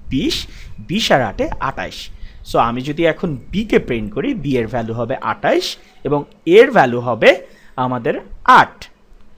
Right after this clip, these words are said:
So আমি এ আর বি কমা দিয়ে প্রিন্ট করছি, so আট এবং আটাশ দেখতে পারবেন আপনারা।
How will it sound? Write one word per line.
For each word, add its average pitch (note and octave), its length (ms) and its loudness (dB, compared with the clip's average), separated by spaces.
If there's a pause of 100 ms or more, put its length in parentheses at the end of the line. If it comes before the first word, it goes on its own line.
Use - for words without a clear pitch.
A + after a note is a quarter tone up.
So E3 100 4 (460)
আমি C3 180 -4 (680)
এ - 20 6 (100)
আর C3 80 2 (100)
বি C3 180 -2
কমা A#2+ 240 -2
দিয়ে B2 160 -6
প্রিন্ট A#2+ 260 -6
করছি, - 240 -6 (160)
so C3+ 100 0 (540)
আট A#3+ 120 -8 (280)
এবং C3+ 160 0 (380)
আটাশ B2+ 220 -4 (120)
দেখতে G#2+ 240 -10
পারবেন F#2+ 320 -10
আপনারা। E3+ 280 -6